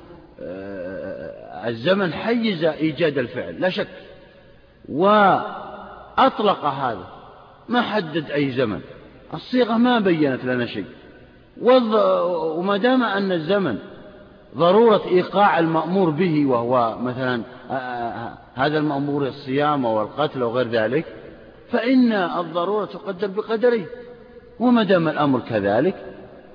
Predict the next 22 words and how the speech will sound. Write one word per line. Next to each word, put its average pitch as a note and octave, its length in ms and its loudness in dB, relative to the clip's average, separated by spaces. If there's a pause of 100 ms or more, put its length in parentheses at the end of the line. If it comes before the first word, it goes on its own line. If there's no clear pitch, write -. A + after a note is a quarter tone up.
فإني F#3+ 560 2
أقتله G3+ 540 0
ب-، E3+ 120 -2
أو، E3 460 2
أو D#3 180 2 (400)
أنفذ F3+ 460 0
الأمر F3+ 440 2
بأي A3+ 340 2
زمن F3+ 280 2
شئت، - 260 -10 (640)
بأي B3 320 6
زمن G3+ 320 4
شئت A#3 340 0
ويناسب F#3+ 600 0
المقام، C3 400 -2 (760)
كأكل A#3+ 340 4
الميتة. F#3+ 340 0 (720)
أباح F#3 340 0
الشارع F#3 420 -2
أكل F3 140 -6
الميتة G3+ 460 0 (380)
للمضطر F3 540 2